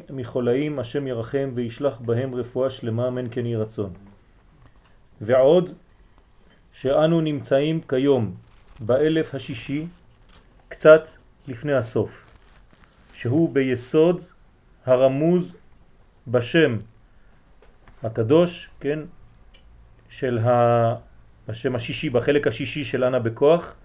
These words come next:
כן, יחיד גאה לעמך פנה, זוכרי קדושתך,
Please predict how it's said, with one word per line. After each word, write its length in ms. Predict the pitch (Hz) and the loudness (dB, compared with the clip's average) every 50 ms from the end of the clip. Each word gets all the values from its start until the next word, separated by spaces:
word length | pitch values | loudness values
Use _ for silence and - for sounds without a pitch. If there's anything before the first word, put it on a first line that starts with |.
| _ - - - - - - _ _ _ _ _ | _ -20 -20 -20 -20 -20 -20 _ _ _ _ _
כן, 180 | - 147 147 143 135 135 - - | -6 -6 -4 -4 -4 -8 -10 -12
יחיד 480 | - 135 123 120 120 117 - 165 151 120 | -10 -6 -2 -2 -2 0 0 -2 -2 0
גאה 360 | 113 127 143 156 160 160 151 131 | 0 0 2 4 4 4 4 4
לעמך 480 | 123 110 117 123 135 143 139 117 139 123 - | 2 2 0 0 -2 -4 -2 0 -2 -2 0
פנה, 300 | - 127 123 143 160 170 165 165 - _ _ _ _ - - | -2 -4 -2 0 0 0 -2 -4 -8 _ _ _ _ -20 -18
זוכרי 420 | - 113 117 120 - 131 143 147 | -10 -6 -4 -4 -2 0 0 0
קדושתך, 720 | 147 - 139 113 131 120 - 120 113 135 127 113 113 104 | 0 0 -6 -8 -6 -4 -4 -4 -2 -2 -2 -2 -4 -6